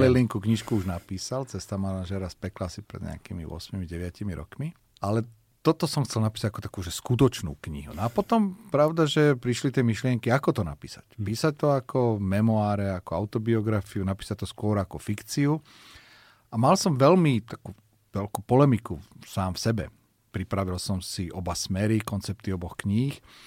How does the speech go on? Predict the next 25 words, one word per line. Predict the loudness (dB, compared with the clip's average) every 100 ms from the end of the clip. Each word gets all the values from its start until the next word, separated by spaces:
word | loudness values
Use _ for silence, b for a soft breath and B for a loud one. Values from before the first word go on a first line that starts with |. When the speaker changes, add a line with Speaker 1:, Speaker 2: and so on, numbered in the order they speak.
| B B B B
Speaker 1:
Až | -6 -2
na | 0
záver | 4 4 4
som | 0
prišiel | 0 -2 0 0
na | 0 -2
to, | -2 -2
že | 0
ak | -2 -2
by | -4
som | -4
chcel | -4 -4 0 0
písať | 0 -4 -4 -4
skutočné | -4 -2 0 0 -2 -4
memoáre, | -6 -6 -8 -8 -8 -6 -6 -6 -8 b b b b b b _ -8
potreboval | -2 4 4 4
by |
som | 0 0 0
opísať | -2 -2 -2 -2 0
veľmi | 4 6 6
reálne, | 6 6 6 4 2
čo | 0
sa | -2
stalo. | -4 -2 -2 -2 -6
Speaker 2:
Mhm. | -4 -2 -2